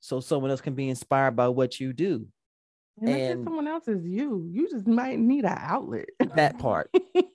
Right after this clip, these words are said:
Speaker 1: That part.
Speaker 2: <laughs>
Speaker 1: Because if you don't, Lord knows, if we do not have an outlet and we deal with stuff every day, that is dangerous for us mentally and
Speaker 2: Mm-hmm.
Speaker 1: physically. That affects every facet of your life if you do not
Speaker 2: Mm-hmm.
Speaker 1: have something to,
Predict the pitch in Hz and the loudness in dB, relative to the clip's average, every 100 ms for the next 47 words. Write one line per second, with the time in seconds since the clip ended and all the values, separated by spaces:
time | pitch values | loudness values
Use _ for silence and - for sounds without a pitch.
0 | 359 359 131 330 117 320 - 330 - - | 4 6 6 4 4 2 2 0 0 -2
1 | 262 147 311 127 156 151 190 - - 214 | 2 2 2 0 0 4 4 4 -2 -12
2 | - _ _ _ 156 180 240 262 262 269 | -12 _ _ _ 0 4 4 4 4 2
3 | 233 233 214 175 151 143 214 208 170 202 | 0 -2 -2 -4 -8 -10 -8 -6 -2 -2
4 | 202 190 160 165 190 185 165 156 175 175 | -2 -4 -4 -2 -2 -2 -2 0 -2 2
5 | 190 175 160 175 165 165 160 147 151 160 | 2 2 2 0 0 -2 -2 -4 0 0
6 | 165 175 180 127 113 151 180 175 156 139 | 0 0 0 -4 -4 -2 -2 -2 -4 -6
7 | - 127 135 127 123 139 170 165 175 - | -6 -4 -4 -4 -6 -6 -6 -4 -4 -4
8 | 131 113 - 160 214 233 220 - - _ | -8 -10 -2 0 2 0 -2 -8 -12 _
9 | _ _ - 135 214 233 - 196 190 - | _ _ -4 4 4 4 2 0 0 -8
10 | - 170 196 220 208 - 180 175 185 - | -4 -2 0 -2 -4 -4 -4 -2 -6 -4
11 | 151 143 131 117 117 131 104 110 - 120 | -4 -2 -2 0 0 -2 -4 -10 -16 -12
12 | 127 117 143 147 147 135 127 139 135 143 | -8 -6 -6 -6 -4 -6 -4 -10 -10 -10
13 | 127 - 123 | -12 -12 -12